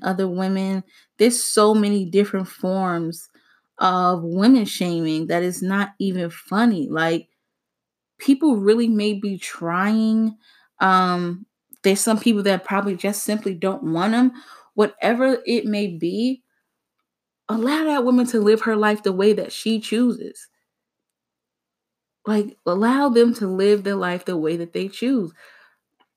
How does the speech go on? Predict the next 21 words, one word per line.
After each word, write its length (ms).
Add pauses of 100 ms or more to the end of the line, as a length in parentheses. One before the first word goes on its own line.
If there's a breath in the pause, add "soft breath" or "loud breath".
(140)
What 340
works 280
for 140
one 280
may 120
not 200
work 200
for 100
another, 320
but 180
just 240
do 120
what 200
works 200
for 100
you. 420 (1120)
And 120
mind 260
your 100
fucking 320
business. 640